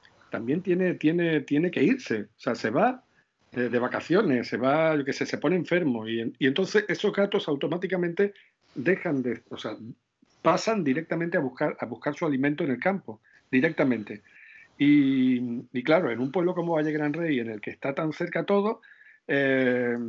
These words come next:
eh, claro, eh, termina, termina, terminas cargándote a una, a una especie que está, que está, que está, eh, está en las últimas. Cuando, cuando yo lo pillé quedaban veintisiete lagartos, veintisiete. O sea, en el año noventa y nu-, en el año dos mil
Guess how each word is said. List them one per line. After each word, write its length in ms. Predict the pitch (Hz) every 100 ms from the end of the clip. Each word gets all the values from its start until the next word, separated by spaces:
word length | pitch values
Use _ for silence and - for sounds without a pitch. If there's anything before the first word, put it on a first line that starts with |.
| 113 113 110 - - - _ -
eh, 180 | 104
claro, 320 | - 120 - - _ _ _ -
eh, 180 | - 65
termina, 500 | - - 110 117 165
termina, 680 | - 87 104 113 139 156 123
terminas 360 | - - 98 95 - -
cargándote 600 | - 113 113 120 123 160
a 80 | 127
una, 340 | 101 110 123
a 40 | 107
una 140 | 113
especie 360 | 113 127 - 147
que 80 | 127
está, 320 | - 113 113
que 100 | -
está, 520 | - - 110 117 110 - - - - -
que 100 | -
está, 220 | - 104
eh, 340 | 113 123 123 101
está 160 | - 107
en 60 |
las 140 | 151 -
últimas. 380 | 208 165 117 107
Cuando, 260 | 107 104
cuando 200 | 101 101
yo 140 | 98 127
lo 120 | 165
pillé 300 | 147 156 202
quedaban 380 | 143 127 220 147
veintisiete 580 | 123 110 107 147 180
lagartos, 500 | 175 123 143 - 107 - _ -
veintisiete. 680 | 110 107 113 180 180 - 98 _ _
O 40 | -
sea, 100 | 110
en 100 | 107
el 40 |
año 180 | 127 180
noventa 400 | 202 185 165 156
y 180 | 143 127
nu-, 160 | 123 -
en 80 | 131
el 100 | 127
año 160 | 165
dos 120 | 180 143
mil 280 | 151 233